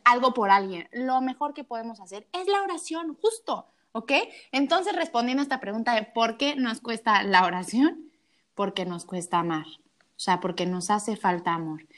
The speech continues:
Pero no perezcamos, porque sí es posible. Pero una frase, una frase que concluye esto, que a mí me impresionó muchísimo cuando la vi, es de San Juan Pablo segundo, que dice así, oigan,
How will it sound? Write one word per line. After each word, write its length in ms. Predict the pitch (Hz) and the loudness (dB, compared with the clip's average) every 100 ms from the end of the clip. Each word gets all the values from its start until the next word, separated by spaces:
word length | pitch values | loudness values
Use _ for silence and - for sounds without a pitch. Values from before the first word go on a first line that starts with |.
| - - | -4 6
Pero 220 | 262 269 | 8 8
no 200 | 277 311 | 6 4
perezcamos, 760 | 330 320 320 - 339 349 339 196 | 6 2 2 6 6 8 4 2
porque 260 | 233 233 202 | -6 -14 -10
sí 160 | 277 | -8
es 140 | 269 277 | -8 -10
posible. 560 | 214 - 254 202 175 - - - | -14 -8 -8 -6 -10 -12 -16 -4
Pero 220 | 254 269 | 0 2
una 180 | 320 339 | 2 2
frase, 320 | 285 226 - 233 | 2 2 0 -4
una 180 | 262 247 | -2 2
frase 260 | 220 196 | 0 -2
que 140 | 185 - | -12 -10
concluye 600 | 196 190 240 247 233 214 | -10 -6 -6 -2 -2 -2
esto, 400 | 214 214 214 - | -4 -8 -8 -6
que 120 | 208 - | -4 -2
a 80 | |
mí 120 | 202 214 | -4 -4
me 80 | |
impresionó 440 | 214 190 185 180 185 | -6 -8 -10 -8 -6
muchísimo 720 | 208 226 220 254 349 254 220 | -4 -4 4 4 4 0 -2
cuando 220 | 185 175 | -2 0
la 160 | 175 170 | 0 0
vi, 260 | 196 294 _ _ _ | -2 -6 _ _ _
es 100 | 214 | -2
de 80 | 226 | 0
San 200 | 226 214 | 0 0
Juan 200 | 196 180 | 0 0
Pablo 180 | 208 220 | 0 -2
segundo, 480 | 208 180 202 202 - | -4 -4 -6 -6 -4
que 160 | 190 190 | -2 0
dice 320 | 247 254 254 | 0 0 -2
así, 400 | 196 - 202 185 | -2 -2 -2 -2
oigan, 380 | 190 190 180 | 2 2 0